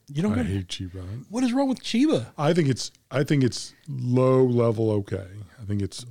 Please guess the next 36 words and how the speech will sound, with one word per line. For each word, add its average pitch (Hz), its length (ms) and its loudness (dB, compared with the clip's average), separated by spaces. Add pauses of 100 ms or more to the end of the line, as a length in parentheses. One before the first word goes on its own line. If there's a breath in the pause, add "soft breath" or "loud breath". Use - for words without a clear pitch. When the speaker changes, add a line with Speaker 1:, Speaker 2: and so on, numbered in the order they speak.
Speaker 2:
on 127 260 4
the 139 60 4
Speaker 1:
What? 117 60 2
Speaker 2:
verge 120 240 2
of 107 80 0
not 110 200 -2
being 117 200 0
okay. 104 460 -6 (800 loud breath)
Speaker 1:
What 190 120 4
do 202 40 4
you 185 60 4
think? 180 120 6
Speaker 2:
Spices 151 320 2
are 104 140 0
off 82 120 -14
for - 160 -14
me. 135 320 -12
I 123 120 -2
don't 156 300 2 (420)
Speaker 1:
What, 165 180 6
what 180 120 4
do 196 60 4
you 190 60 8
like? 180 160 4
What 160 120 0
do 175 60 0
you, 165 180 -2
what 160 200 -2
is 143 100 -6
a 156 40 -4
better 139 320 0
sandwich 123 460 -6
place - 180 -14
for - 120 -20
you? - 840 -14
Speaker 2:
Um, 107 720 0